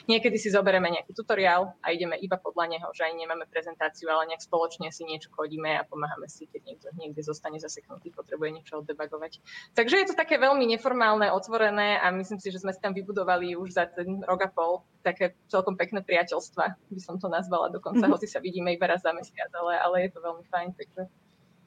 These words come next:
Speaker 1: takže tak.
Speaker 2: Ja by som sa ešte, a, rada vrátila k tomu, čo si trochu už načetla,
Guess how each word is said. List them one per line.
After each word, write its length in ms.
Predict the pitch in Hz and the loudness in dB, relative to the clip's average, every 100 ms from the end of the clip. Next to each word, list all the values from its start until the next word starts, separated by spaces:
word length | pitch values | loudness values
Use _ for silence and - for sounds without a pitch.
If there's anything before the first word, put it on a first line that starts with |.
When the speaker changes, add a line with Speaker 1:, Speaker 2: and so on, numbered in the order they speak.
| _ _ _ _ | _ _ _ _
Speaker 1:
takže 220 | - 220 190 | -2 -2 -2
tak. 160 | 196 - | -8 -4
Speaker 2:
Ja 320 | 202 214 220 | 0 2 2
by 60 | 233 | 4
som 80 | 339 | 4
sa 160 | 359 392 | 4 2
ešte, 400 | - - 277 - | 2 6 6 6
a, 320 | - 214 214 202 | 0 0 4 8
rada 240 | 196 302 | 8 8
vrátila 640 | 247 175 202 294 240 214 | 8 6 4 2 4 4
k 80 | 214 - | 0 -4
tomu, 160 | 196 208 | 0 0
čo 80 | 262 | 0
si 160 | 277 294 | -4 0
trochu 320 | 185 - 269 | 0 2 2
už 60 | 226 | 2
načetla, 640 | 180 - 170 - 190 262 | 0 -2 -8 -2 0 0